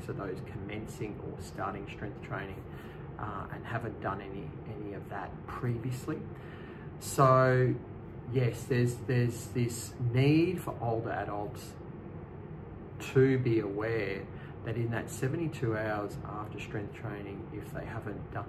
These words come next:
much of it in, in the past, that things like increases, increased injury risk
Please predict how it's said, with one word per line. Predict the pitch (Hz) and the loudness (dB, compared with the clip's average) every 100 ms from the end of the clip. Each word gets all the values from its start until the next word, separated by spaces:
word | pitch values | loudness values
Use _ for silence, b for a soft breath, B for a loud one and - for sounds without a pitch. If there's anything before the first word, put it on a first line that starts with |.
| 98 | -6
much | 101 - | -8 -8
of | - - | -8 -8
it | |
in, | - - - - | -6 -8 -8 -8
in | - | -8
the | - | -8
past, | - 131 156 190 - - - B B B B - | -6 -4 -4 -4 -8 -10 -12 B B B B -6
that | - - | -8 0
things | 131 127 120 | 4 4 4
like | 107 98 95 101 | 2 0 -2 -4
increases, | 120 113 - - 107 104 - 104 98 95 87 - | -4 -4 -4 -2 0 0 -2 -2 -2 -2 -4 -4
increased | 113 - - - - - | -4 -2 -2 -2 -6 -2
injury | 127 127 123 117 | 4 4 4 2
risk | 110 117 - - | 0 -2 -4 -8